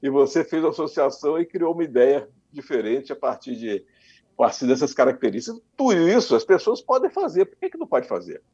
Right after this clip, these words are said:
O que que te impede de questionar sempre, de observar o que tá em volta, de fazer um relacionamento com o cliente? Depende de você, de experimentar, se você tiver a oportunidade de ter uma empresa. Então, todo mundo pode fazer isso e pode ser inovador usando essas características.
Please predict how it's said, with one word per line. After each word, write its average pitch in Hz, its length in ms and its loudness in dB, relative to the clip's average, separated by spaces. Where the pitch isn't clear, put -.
O - 40 -20
que 247 100 -8
que 247 60 -14
te 262 120 -6
impede 151 300 4
de 135 60 -2
questionar 117 520 0
sempre, 104 400 -8
de 127 80 0
observar 127 540 0
o 127 40 -12
que - 80 -20
tá 117 100 -2
em 104 80 -8
volta, 95 380 -4
de 135 120 -6
fazer 143 320 2
um 147 60 2
relacionamento 123 840 0
com - 80 -18
o - 20 -18
cliente? - 180 -8
Depende - 260 -8
de 440 80 -16
você, 135 520 0
de - 120 -16
experimentar, 139 720 0
se - 60 -16
você 156 180 -16
tiver 156 140 -12
a - 40 -6
oportunidade 127 640 0
de - 60 -16
ter 151 80 -2
uma 113 100 -2
empresa. 107 320 -4
Então, 247 240 -4
todo 262 400 2
mundo 185 240 6
pode 170 200 4
fazer 117 320 2
isso 170 160 0
e 190 40 -2
pode 190 240 -2
ser 190 100 2
inovador 190 560 -2
usando 147 340 -6
essas 165 180 -16
características. - 760 -10